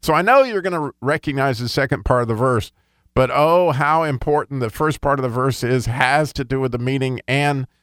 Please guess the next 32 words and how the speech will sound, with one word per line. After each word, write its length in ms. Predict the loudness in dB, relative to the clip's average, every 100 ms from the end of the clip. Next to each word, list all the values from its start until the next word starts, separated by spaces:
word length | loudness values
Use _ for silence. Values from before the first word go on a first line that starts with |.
| _
certainly 440 | -4 0 0 0 0
with 160 | 0
the 80 | 0
letter 260 | 0 2 0
Dalet. 560 | 0 0 0 -2 -8 -20 _ _ _
And 220 | -6 -2 0
the 60 |
letter 260 | 2 2 0
Dalet, 480 | 2 4 4 4 2
as 160 | -2
you 100 | -4
may 240 | -4 -2 -2
know, 460 | 0 0 2 0 -4 _ _ _ -8
is, 400 | 0 2 2 -2 -2
um, 460 | 0 2 0 -2 -8 _ -4
King 200 | -2 0
David's 420 | 2 2 0 -4
name, 460 | -2 -2 -2 -4 -2
right? 300 | 0 -2 0
Dalet 360 | 0 2 0
Vav 460 | -2 -2 0 0 -2
Dalet, 520 | 0 2 2 0 -4
and 140 | -4 -2
has 260 | -2 -2
to 100 | -6
do 240 | -6 -4 -2
with 180 | -2
humility 800 | -2 -2 0 2 2 2 0 -4 -10 _ _ _ -2
a-, 200 | -2 0
and, 540 | 0 2 0 -2 -4 -2
uh, 320 | 0 2 0
servant, 800 | -2 -2 0 0 -2 -6 -8 -16